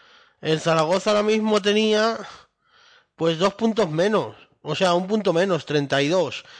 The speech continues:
y tú tenías dos puntos más, treinta. Lo tenías a dos puntos, y con el golaveraje ganado.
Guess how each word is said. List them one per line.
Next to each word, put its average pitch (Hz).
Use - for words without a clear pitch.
y 147
tú 180
tenías 196
dos 185
puntos 180
más, 156
treinta. 151
Lo 147
tenías 170
a 214
dos 196
puntos, 165
y 127
con 143
el 143
golaveraje 139
ganado. 123